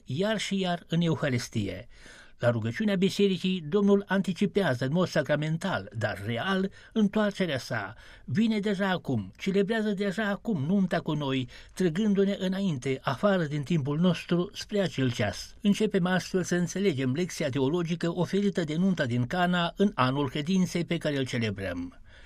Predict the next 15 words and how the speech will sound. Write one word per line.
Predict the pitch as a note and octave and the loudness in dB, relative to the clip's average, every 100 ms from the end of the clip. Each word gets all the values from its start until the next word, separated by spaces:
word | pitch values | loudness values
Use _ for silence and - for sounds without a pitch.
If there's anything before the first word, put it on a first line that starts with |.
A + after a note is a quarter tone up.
| - | -18
Semnul | - - F3+ C3 | -8 0 2 4
lui | A#2 A2+ | 2 2
Dumnezeu | A#2+ D3 D#3+ F#3+ F#3 | 2 0 0 0 2
este | F#3 E3 D#3+ | -2 -2 -2
abundent. | D3 C#3 A#2+ G2 F#2+ G2 - - - | -2 0 -2 -2 -6 -8 -10 -18 -6
Vedem | F#3 G3 G3+ | 2 4 4
aceasta | F3+ - E3+ - | 0 0 -2 0
la | E3 | 0
nunta | F3 F#3+ F3+ | 2 2 2
din | E3 D#3+ | 0 -2
Cana, | C#3 C#3 G#2 G2+ - | -2 -4 -4 -6 -2
apoi | C#3+ C3+ F3+ | -2 2 0
la | E3+ | 2
înmulțirea | E3 E3+ E3+ - F#3 | 2 2 0 -2 -2
pâinilor. | E3+ F#3 C#3 G#2 G2+ G2+ | -2 0 0 0 -2 -4